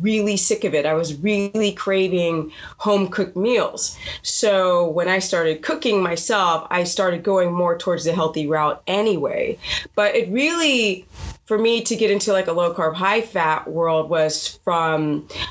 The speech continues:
uh, damaging my knee, and then also my mother, uh, developing a terminal brain cancer called glioblastoma.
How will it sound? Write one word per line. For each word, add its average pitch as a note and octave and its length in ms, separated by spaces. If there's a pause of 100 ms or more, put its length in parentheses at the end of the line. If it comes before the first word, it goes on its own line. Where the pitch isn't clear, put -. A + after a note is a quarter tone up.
(140)
uh, D3+ 840 (500)
damaging G#3 600
my F3+ 160
knee, D#3+ 440
and F3+ 140
then D#3+ 80
also F3 280
my E3 100
mother, E3 540
uh, D#3 180
developing D#3 800
a D3+ 340
terminal G3 380
brain F3 300
cancer D#3+ 340
called D#3 320 (100)
glioblastoma. D#3+ 880